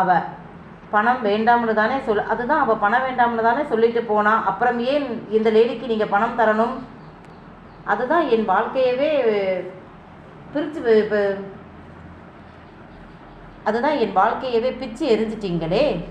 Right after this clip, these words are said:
அது பத்தாதா உங்களுக்கு என்று ஆத்திரேயன் கோபமாக கேட்க, இந்த ரெ-, இந்த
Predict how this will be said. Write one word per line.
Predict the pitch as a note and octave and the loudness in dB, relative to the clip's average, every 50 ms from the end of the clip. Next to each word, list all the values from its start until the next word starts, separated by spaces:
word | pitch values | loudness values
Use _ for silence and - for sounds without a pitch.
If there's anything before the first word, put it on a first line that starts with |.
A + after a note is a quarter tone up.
| - - - - | -14 -8 -2 -2
அது | G3+ G#3+ D4+ - - | -2 -2 0 0 -2
பத்தாதா | A3 A3+ - C#4 C4+ B3 - F#3+ | -2 2 2 2 4 4 2 2
உங்களுக்கு | F3 F3+ E3 E3+ E3 E3 E3 - C#4 D#4 C#4+ A3 - - - - - - G#3 | 0 0 -2 -2 -2 -2 0 0 0 2 0 -2 -4 -8 -14 -12 -8 -4 -4
என்று | G#3 G3+ G3 F3+ | -2 -2 0 0
ஆத்திரேயன் | E3 F3+ G3+ - A3+ G#3+ G#3+ G3 F#3+ F#3 F3 F3 | 2 2 0 0 0 0 0 0 0 -4 -4 -2
கோபமாக | F#3 G3+ G3+ G#3+ G#3 G3+ F#3+ F#3+ F#3+ G#3+ G3+ - F3+ | -2 -2 0 0 0 0 0 0 0 -2 -4 -4 -4
கேட்க, | F#3 F3+ D#3+ - G3+ G3+ G3+ F#3 E3 - - - - - - - - - | -6 -6 -4 0 2 2 2 2 0 -6 -12 -14 -18 -18 -18 -18 -14 -10
இந்த | E3+ F#3 F#3 F3+ F3 F3 E3 | -8 -6 -4 -2 -2 0 0
ரெ-, | E3+ F3 F3 F3 F3+ F3+ | 0 -2 -2 -4 -6 -4
இந்த | F#3 F3+ | 0 0